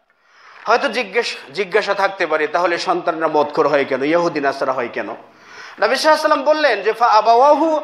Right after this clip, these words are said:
আইয়ুহাব্বিদানিহি আও ইউনাসসিরানিহি আও ইউমাজ্জিসানিহি", পিতামাতা, মানে, সন্তানের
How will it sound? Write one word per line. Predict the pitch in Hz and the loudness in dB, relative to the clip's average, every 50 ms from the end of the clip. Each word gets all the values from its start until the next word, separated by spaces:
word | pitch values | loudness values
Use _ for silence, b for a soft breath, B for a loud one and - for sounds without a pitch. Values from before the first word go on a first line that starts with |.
| - - | -4 -4
আইয়ুহাব্বিদানিহি | 165 202 214 214 214 220 247 294 277 233 202 233 220 233 254 262 277 294 277 311 330 320 320 | -2 0 2 2 2 4 4 2 2 0 -2 0 2 2 2 2 2 0 -2 -2 -2 -2 0
আও | 254 220 233 247 | 2 4 4 4
ইউনাসসিরানিহি | 254 233 226 226 240 269 302 285 - - 254 220 220 208 214 220 226 254 277 277 339 359 320 B B B B | 4 2 2 2 2 0 0 -2 -4 -2 0 0 2 4 2 2 2 -2 -4 -2 -4 -4 -4 B B B B
আও | - 302 320 | 2 4 4
ইউমাজ্জিসানিহি", | 320 311 294 277 277 285 285 233 202 240 233 - 220 180 175 160 143 131 110 95 92 _ _ b b b b b b b b b b b - | 4 2 0 2 2 2 0 0 -2 -4 -4 -2 -2 -2 -2 -2 -4 -6 -8 -14 -18 _ _ b b b b b b b b b b b -6
পিতামাতা, | - 302 311 311 330 320 311 320 330 311 320 320 | -4 -4 0 2 2 2 2 2 2 2 2 2
মানে, | 277 247 - 269 294 285 | 2 2 0 -2 -2 -6
সন্তানের | - - - 240 226 226 208 185 247 254 247 269 294 | -6 -4 -4 -4 -4 -4 -4 -2 0 0 0 0 -2